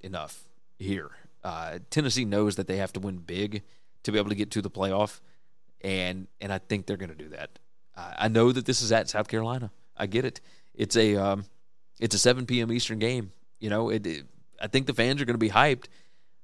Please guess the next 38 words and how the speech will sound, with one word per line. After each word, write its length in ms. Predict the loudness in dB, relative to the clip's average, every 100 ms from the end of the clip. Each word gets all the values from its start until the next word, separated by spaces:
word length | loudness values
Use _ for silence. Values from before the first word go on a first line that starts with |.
| -20 -2
but 180 | -2 -2 -10 -20 -16
one 320 | 2 4 4 0
big 360 | 6 6 4
play 260 | 4 6 4
from 180 | 0 -2
Tennessee's 400 | 0 0 0 2
offense, 480 | 2 2 -2 -2 -8
and 420 | -4 -2 0 -2 0
that'll 180 | 0
probably 600 | 0 -6 -2 0 0 -2
take 240 | 2 0 2
those 140 | 0
guys 260 | 4 4 8
out 160 | 6
of 80 | 6
it, 180 | 0 -2 -14 -8
especially 440 | -6 -6 -6 -2
early, 360 | 2 4 2 0 -8 -12 -20 -20 -10 0
and 400 | 2 2 0 -6 -10 -20 -20 -20 -16
I 80 | -6
think 200 | -4 0
that's 200 | -2 0
what's 160 | -4
gonna 120 | -2 2
happen 280 | 2 2
here. 200 | -6 -10 -12 -16 -8
I 80 | -2
just, 240 | 0 2
I, 140 | 0 -2
this, 260 | -4 -2
what 280 | 0 0 0
Hendon 260 | 0 0 2
Hooker 220 | 0 0
is 100 | -2
doing, 360 | 2 2 0 -8 -18 -20 -20 2
by 140 | 2
the 60 | 4
way, 260 | 4 2